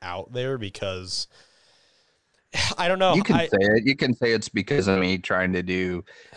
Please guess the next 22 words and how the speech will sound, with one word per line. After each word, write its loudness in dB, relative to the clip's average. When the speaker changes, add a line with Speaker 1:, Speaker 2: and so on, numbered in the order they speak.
Speaker 2:
hard 2
Speaker 1:
No, 2
Speaker 2:
lines, 2
Speaker 1:
it 2
wasn't 2
Speaker 2:
wasting 2
your 4
Speaker 1:
that. -2
Speaker 2:
time. 2
<laughs> -16
Speaker 1:
No, 2
it 0
wasn't. 0
<laughs> 0
It 2
wasn't 2
that. -2
It -6
was -2
that 2
I -2
had, -4